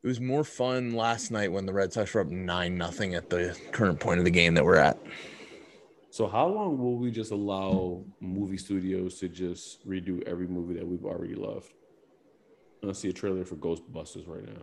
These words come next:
Speaker 2: I'm just questioning.
Speaker 1: Mm. I, I don't,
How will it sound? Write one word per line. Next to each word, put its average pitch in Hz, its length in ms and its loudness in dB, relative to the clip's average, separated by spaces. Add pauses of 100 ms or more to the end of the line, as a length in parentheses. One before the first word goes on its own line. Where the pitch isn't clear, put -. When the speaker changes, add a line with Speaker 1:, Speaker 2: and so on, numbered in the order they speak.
Speaker 2:
I'm 82 80 -20
just - 400 -18 (600)
questioning. 143 680 8
Speaker 1:
Mm. - 280 -4 (2500)
I, 156 120 6 (180)
I 170 80 10
don't, 233 280 8